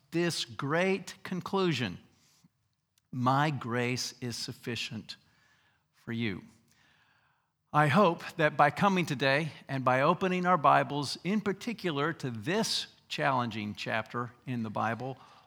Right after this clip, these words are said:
we'll be better Christians, stronger followers of Christ, more devoted to him,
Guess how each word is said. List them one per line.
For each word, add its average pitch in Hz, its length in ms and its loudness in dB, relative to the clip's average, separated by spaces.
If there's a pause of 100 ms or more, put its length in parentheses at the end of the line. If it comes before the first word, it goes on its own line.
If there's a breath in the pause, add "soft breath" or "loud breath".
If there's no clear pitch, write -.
(160 soft breath)
we'll 170 460 4
be 160 220 0
better 156 640 0 (220)
Christians, - 560 -8 (840)
stronger 170 920 0
followers 143 800 0
of 127 180 -12
Christ, 117 460 -4
more 170 520 0
devoted 135 600 -4
to 110 100 -6
him, 101 320 -8